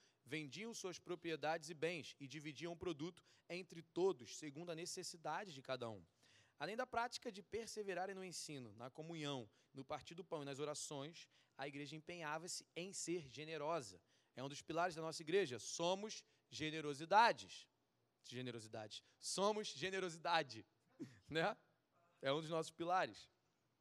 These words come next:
E aí mais à frente a gente vê Atos quatro, trinta e dois a trinta e cinco. "E da multidão dos que creram, um só era o sentimento e a maneira de pensar. Ninguém considerava exclusivamente seu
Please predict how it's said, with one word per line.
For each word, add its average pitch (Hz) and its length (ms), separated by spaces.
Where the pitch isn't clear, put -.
E 120 100
aí 147 80
mais 185 180
à 208 80
frente 190 280
a - 20
gente 202 180
vê 190 240
Atos 156 360
quatro, 165 420
trinta 147 240
e 147 40
dois 147 140
a 160 80
trinta 151 220
e 147 60
cinco. 151 440
"E 139 60
da 156 140
multidão 175 400
dos 240 160
que 247 100
creram, 175 380
um 233 160
só 180 260
era 185 100
o 175 40
sentimento 151 640
e 139 80
a 151 60
maneira 147 280
de 135 100
pensar. 151 460
Ninguém 156 260
considerava 170 720
exclusivamente 180 760
seu 175 400